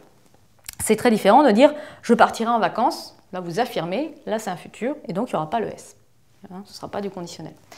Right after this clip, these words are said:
Euh, faites attention à la concordance des temps avec le conditionnel, puisque quand on exprime une condition, ensuite on utilise le conditionnel, mais présent ou passé en fonction de si la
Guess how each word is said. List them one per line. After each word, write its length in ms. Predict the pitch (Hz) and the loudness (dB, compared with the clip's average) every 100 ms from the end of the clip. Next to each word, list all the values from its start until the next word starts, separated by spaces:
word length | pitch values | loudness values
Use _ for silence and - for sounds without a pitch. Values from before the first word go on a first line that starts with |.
| - - - - - _ _ _ _ - | -20 -20 -20 -20 -20 _ _ _ _ 0
Euh, 420 | 226 220 220 214 | 4 4 4 4
faites 200 | 214 349 | 2 4
attention 280 | 381 320 339 | 4 4 2
à 40 | |
la 60 | 294 | 2
concordance 520 | 311 339 311 285 262 | 2 2 4 4 4
des 140 | 233 | 2
temps 120 | 233 302 | 2 2
avec 180 | 277 | 2
le 60 | 233 | 0
conditionnel, 540 | 226 226 196 185 220 | -2 -2 -2 -2 -2
puisque 200 | 320 - | -2 -6
quand 300 | 208 262 262 | -2 -2 -2
on 380 | 240 214 190 185 | -2 0 0 -2
exprime 360 | 185 185 269 240 | -4 -4 -2 0
une 180 | 196 190 | 0 -4
condition, 880 | - 285 269 247 - 226 302 381 | -2 0 2 0 -2 0 2 0
ensuite 280 | 240 - 269 | -4 -6 -6
on 80 | 233 | -4
utilise 240 | 226 233 | -2 -2
le 60 | 202 | -4
conditionnel, 600 | - 196 196 214 269 320 | -4 -4 -4 0 0 2
mais 240 | 240 185 - | 0 -2 -6
présent 280 | - 233 254 | -2 0 2
ou 60 | |
passé 320 | 226 190 - 262 | 0 -2 -2 -4
en 80 | |
fonction 360 | 190 180 - 254 | -4 -8 -6 -4
de 120 | 196 | -4
si 160 | 160 | -6
la 100 | 214 | -6